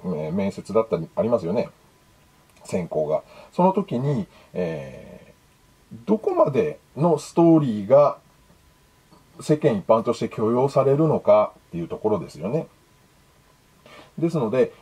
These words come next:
一番最初の、えー、東大、京大、一橋、東工大、この辺を狙って、早慶を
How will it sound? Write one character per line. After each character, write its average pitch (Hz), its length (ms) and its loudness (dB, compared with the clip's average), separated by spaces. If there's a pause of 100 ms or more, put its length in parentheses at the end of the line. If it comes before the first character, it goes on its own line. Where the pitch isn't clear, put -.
一 165 220 -2
番 180 220 2
最 180 180 2
初 175 140 -2
の、 175 300 0 (220)
え 78 880 -8 (680)
ー、 - 40 -18
東 143 140 0
大、 131 160 2
京 135 180 -4
大、 123 260 4
一 - 120 -14
橋、 127 120 -6
東 113 320 -4 (160)
工 107 180 -2
大、 95 240 4
こ - 180 -8
の 127 100 -4
辺 139 180 -2
を 135 140 -4
狙 135 280 0
っ - 40 -20
て、 160 380 0 (180)
早 147 440 0
慶 87 380 -6
を - 140 -12